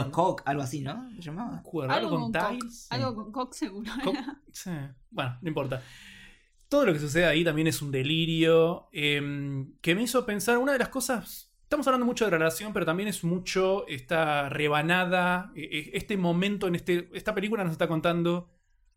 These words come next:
Speaker 1: un momento en un lugar, ¿no? Así como Once Upon a Time in Hollywood nos contaba Hollywood y sus alrededores en el sesenta y nueve, esto nos está contando San Fernando Valley, la ciudad que, de al lado creo que es, eh, en el principio de los setenta, creo que es
Speaker 2: Setenta y tres.
Speaker 1: setenta y tres.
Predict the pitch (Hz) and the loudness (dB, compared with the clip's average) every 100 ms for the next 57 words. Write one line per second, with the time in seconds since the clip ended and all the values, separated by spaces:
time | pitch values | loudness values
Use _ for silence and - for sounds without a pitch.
0 | _ - 175 190 180 190 185 175 160 151 | _ -4 -2 0 2 0 2 2 2 0
1 | 135 117 120 160 156 143 143 139 139 135 | -2 -6 -4 -2 -4 -6 -6 -4 -4 -6
2 | 135 135 139 139 156 151 143 127 131 123 | -6 -6 -6 -6 -4 -4 -6 -8 -6 -4
3 | 139 139 139 - _ _ _ _ - 147 | -2 0 -2 -6 _ _ _ _ -6 -4
4 | 139 135 127 135 123 123 131 143 143 139 | -2 -4 -4 -6 -6 -4 -2 -2 -2 -4
5 | 131 127 131 160 175 185 190 202 208 _ | -8 -8 -4 -2 2 2 2 2 -4 _
6 | _ 160 131 151 147 165 160 165 165 175 | _ -6 -2 -2 0 -2 0 0 2 4
7 | 170 175 180 185 _ _ _ - - 143 | 4 2 2 -2 _ _ _ -8 -4 -2
8 | 147 147 151 156 160 160 156 160 156 - | -2 0 2 4 4 4 2 0 -4 -10
9 | 127 139 139 139 135 127 123 185 170 143 | -8 -4 -2 -2 -4 -4 0 2 2 0
10 | 135 135 147 156 175 - - _ _ _ | -2 -2 0 0 0 -6 -16 _ _ _
11 | - 143 139 135 131 131 127 127 127 127 | -4 2 2 2 0 0 0 0 0 0
12 | 127 123 123 127 147 131 123 131 123 131 | 0 -2 -2 -4 -2 -2 -2 -2 -2 -2
13 | 127 123 123 123 123 104 127 123 123 120 | -2 -2 -2 0 -2 -4 -4 -4 -6 -10
14 | - | -12